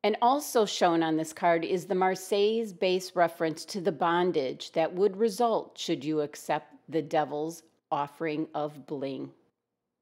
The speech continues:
His multicolored headdress indicates a connection to the Fool,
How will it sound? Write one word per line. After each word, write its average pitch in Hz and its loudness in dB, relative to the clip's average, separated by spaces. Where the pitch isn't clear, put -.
His 196 2
multicolored 190 2
headdress 254 0
indicates 247 2
a 220 2
connection 226 -2
to 220 -6
the 175 -6
Fool, 160 -2